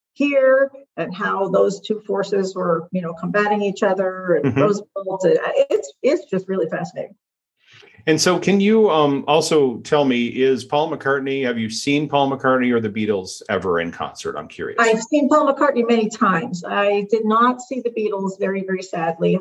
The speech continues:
Speaker 1: I did not, but I have seen Paul McCartney many times, and I'll be seeing him three times, uh, this spring.
Speaker 2: Oh, wonderful. That's great. Okay. Um, so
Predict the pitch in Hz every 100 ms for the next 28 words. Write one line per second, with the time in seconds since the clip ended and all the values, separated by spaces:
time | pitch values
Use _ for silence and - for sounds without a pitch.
0 | - 175 170 185 185 120 202 - _ _
1 | - 170 143 185 208 202 - - 202 202
2 | 185 185 214 180 165 170 185 143 175 185
3 | 165 - - 208 196 - 285 339 220 233
4 | 302 - _ _ - 196 190 196 190 208
5 | 233 - 226 170 - _ _ _ _ -
6 | 220 311 349 381 - 98 208 240 - 202
7 | - - 143 208 175 110 _ _ - -
8 | - 170 170 156 147 143 196 160 131